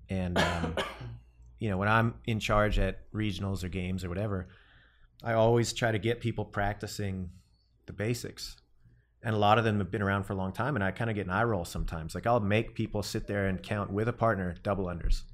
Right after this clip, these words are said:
Like, "All right, before the event starts, you're in backstage. You get a partner. We're gonna do it like this. You're gonna count double unders."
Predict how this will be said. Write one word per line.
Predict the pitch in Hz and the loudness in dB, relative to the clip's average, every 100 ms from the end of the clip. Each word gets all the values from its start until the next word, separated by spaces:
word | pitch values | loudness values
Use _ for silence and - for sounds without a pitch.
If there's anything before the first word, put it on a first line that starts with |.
| - - - _ - | -20 -20 -20 _ -20
Like, | - | -4
"All | 104 | 2
right, | 104 87 - - _ _ _ | 2 0 -6 -20 _ _ _
before | 110 - 110 | -8 -2 0
the | 110 | 2
event | 107 110 | 2 0
starts, | - 104 101 - | 0 0 0 0
you're | 98 | 0
in | 95 | 4
backstage. | 98 98 - 95 92 85 - _ - - _ _ | 4 2 0 -4 -4 -4 -10 _ -20 -20 _ _
You | 90 98 | -4 2
get | 120 120 | 4 2
a | |
partner. | - 104 101 98 95 - - _ _ | 4 4 4 2 2 0 -2 _ _
We're | 92 | 0
gonna | 98 92 | 2 2
do | 110 | 2
it | |
like | 110 107 | 4 4
this. | 101 98 - - - | 6 4 2 -10 -6
You're | 95 | -2
gonna | 92 | -2
count | 87 107 104 | 0 0 2
double | 104 98 | 2 4
unders." | 95 92 92 90 - | 4 4 4 2 -4